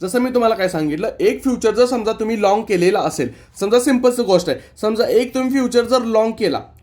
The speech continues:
ठीक आहे, फ्युचर जर लाँग केला तर तुम्हाला एक पुट ऑप्शन बाय करायचा आहे आणि जर तुम्ही फ्युचर शॉर्ट केला मी काय सांगतो, जर तुम्ही फ्युचर शॉर्ट केला तर तुम्हाला काय करायचं आहे, एक कॉल ऑप्शन बाय करायचं आहे. म्हणजे समजा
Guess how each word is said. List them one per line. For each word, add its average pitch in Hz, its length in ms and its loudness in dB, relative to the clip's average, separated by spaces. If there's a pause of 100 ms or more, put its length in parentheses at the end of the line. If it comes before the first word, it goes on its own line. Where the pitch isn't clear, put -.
ठीक 185 120 -2
आहे, 240 120 -4
फ्युचर 226 280 0
जर 240 180 2
लाँग 226 220 0
केला 220 260 0
तर 214 100 -4
तुम्हाला 214 300 -2
एक 226 200 -4
पुट 196 180 -4
ऑप्शन 214 360 -2
बाय 151 200 2
करायचा 214 400 -2
आहे 214 160 2 (460)
आणि 202 160 0
जर 233 300 2
तुम्ही 269 160 -2
फ्युचर 262 440 -4
शॉर्ट 277 480 0
केला 147 220 -2 (560)
मी 165 120 -8
काय 180 140 -2
सांगतो, 175 260 -4
जर 214 160 2
तुम्ही 269 220 0
फ्युचर 240 300 2
शॉर्ट 226 220 -2
केला 208 200 -2
तर 220 100 -2
तुम्हाला 208 300 0
काय 202 180 -2
करायचं 185 240 -2
आहे, - 500 -4
एक 285 240 -2
कॉल 254 160 6
ऑप्शन 254 320 -2
बाय 156 120 0
करायचं 131 260 -6
आहे. 135 60 -6
म्हणजे 180 220 -2
समजा 220 320 -4